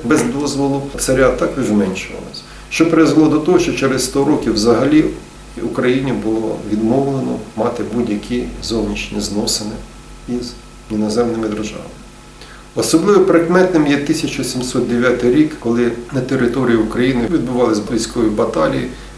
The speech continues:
між Російською державою і Швецією. Коли шведське військо вступило в Україну в тисяча сімсот восьмому році, то на територію України також вирішили і російські війська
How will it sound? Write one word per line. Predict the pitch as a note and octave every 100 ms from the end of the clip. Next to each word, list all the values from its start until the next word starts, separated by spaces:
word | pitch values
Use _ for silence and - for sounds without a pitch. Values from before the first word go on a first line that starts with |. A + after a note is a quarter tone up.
| -
між | G#2+ G2+
Російською | A2 - C#3 - C3 A#2+
державою | A#2+ A#2+ B2 A#2 A2+ A2+ A2+ A#2+
і | A2+ A#2+ -
Швецією. | - A2+ G2+ - - - - -
Коли | - C#3 E3 E3 - -
шведське | - D#3 D#3 - C#3
військо | B2+ G#2+ A2+
вступило | - - F#2+ D#3 C3 A#2+ -
в |
Україну | A#2 B2 A2 G#2 G#2 A#2 -
в |
тисяча | A#2 A#2 - A#2
сімсот | - A#2+ - - B2 - C3+ A2+
восьмому | A#2+ A#2+ - B2 B2+ C3
році, | C3 - -
то | B2+ B2 A#2
на | B2
територію | B2 C3+ D#3+ E3 D3+
України | C#3 D#3 E3+
також | D#3 E3 E3 A#2+
вирішили | B2 D3+ C3+ C#3+ C3+
і |
російські | C#3+ - A#2+ - -
війська | A2+ A2+ -